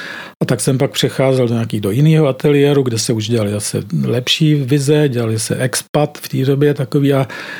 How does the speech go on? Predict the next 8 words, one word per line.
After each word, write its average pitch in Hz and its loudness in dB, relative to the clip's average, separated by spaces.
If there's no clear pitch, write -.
ale 135 2
všude 147 2
postupně - -2
to 151 -2
skončilo, 143 2
že 143 0
mě 147 4
začali 147 2